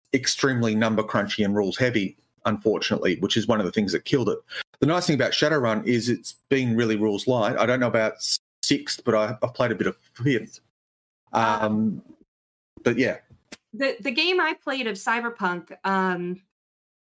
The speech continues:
Speaker 2: I'm sure m-, might, it had pre-gens and stuff like that, but the character sheet was a page and a half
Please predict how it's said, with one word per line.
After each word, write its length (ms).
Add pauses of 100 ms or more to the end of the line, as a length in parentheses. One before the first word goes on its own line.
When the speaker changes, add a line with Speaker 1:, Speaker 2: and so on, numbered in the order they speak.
(100)
Speaker 2:
I'm 160
sure 580
m-, 180
might, 460
it 180
had 220
pre-gens 540
and 100
stuff 220
like 160
that, 240
but 100
the 80
character 400
sheet 320
was 140
a 60
page 280
and 80
a 60
half 420